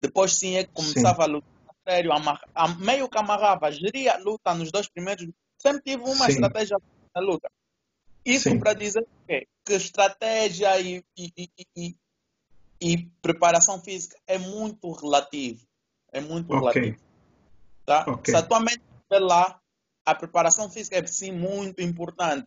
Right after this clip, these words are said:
Speaker 1: porque eu saía dali roto, todas as lutas eu saía extremamente roto, extremamente.
Speaker 2: Hum.
Speaker 1: Nesse momento que eu tô a dizer agora, aumenta mais dez, extremamente. Saía
Speaker 2: Ok.
Speaker 1: mesmo roto de cada luta.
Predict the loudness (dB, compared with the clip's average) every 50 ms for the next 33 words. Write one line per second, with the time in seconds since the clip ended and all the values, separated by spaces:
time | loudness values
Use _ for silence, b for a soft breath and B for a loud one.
0 | _ _ -12 -12 -12 -12 _ _ _ 0 2 2 2 4 4 4 4 4 2 2
1 | 2 -2 -6 -8 -10 _ _ _ _ _ -10 -6 0 4 4 6 6 4 2 -2
2 | -16 -20 -14 _ -4 -4 0 0 0 0 0 -2 -4 -4 -2 -2 -2 -2 -2 -4
3 | -2 -2 -2 -2 -2 -4 -4 -8 -12 _ -4 -2 -2 -2 0 0 0 0 0 0
4 | 0 -2 -2 -4 -6 _ -14 -14 -12 -6 -2 0 0 0 0 _ -14 -18 -18 -14
5 | _ 2 4 6 6 4 4 2 -2 -2 -2 -6 -10 -12 _ -6 -2 0 2 2
6 | 4 2 2 2 2 4 4 4 2 0 -4 _ _ _ _ -12 -4 -2 0 0
7 | 0 -2 -4 -4 -2 -2 0 2 2 0 0 0 -2 -4 -4 -2 -2 -2 -2 2
8 | 4 6 6 4 4 0 -2 -2 -2 0 -2 -2 0 0 0 2 2 0 0 0
9 | 2 4 4 6 4 4 0 -4 -8 -8 -8 -8 -6 -6 -6 -6 -6 -6 -6 -6
10 | -6 -8 -8 -12 -14 -16 _ _ _ _ _ _ _ _ _ 0 2 4 6 6
11 | 6 4 2 2 0 0 0 -2 -8 _ _ _ _ _ _ _ _ _ _ _
12 | -20 -20 -20 -20 -20 _ _ -12 -2 2 4 4 4 2 -2 -12 -10 -6 -4 -2
13 | -2 -2 -2 -4 -4 -6 -6 -8